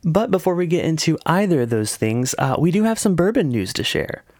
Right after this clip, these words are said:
The first being a brand new Old Carter release. So huge shout out to our friends Adam and Brandon. Uh, they let me know about this new release.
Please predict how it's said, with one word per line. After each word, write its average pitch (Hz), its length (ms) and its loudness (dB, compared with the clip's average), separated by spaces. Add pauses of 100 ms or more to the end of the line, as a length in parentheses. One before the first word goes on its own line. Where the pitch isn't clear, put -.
(120)
The - 80 2
first 220 400 0
being 175 460 0
a 139 80 -4
brand 147 600 0
new 135 400 0
Old 139 360 0
Carter 127 680 -2
release. 110 640 -2 (180)
So - 200 0
huge 214 220 0
shout 160 180 2
out 147 140 -2
to 139 100 -2
our 120 160 0
friends 123 320 -2
Adam 123 420 0
and 117 300 -2
Brandon. 113 480 0
Uh, 107 180 -2
they 120 140 2
let 127 100 0
me 123 60 -2
know 120 240 0
about 113 240 -2
this 110 180 -2
new 143 240 2
release. 131 520 -2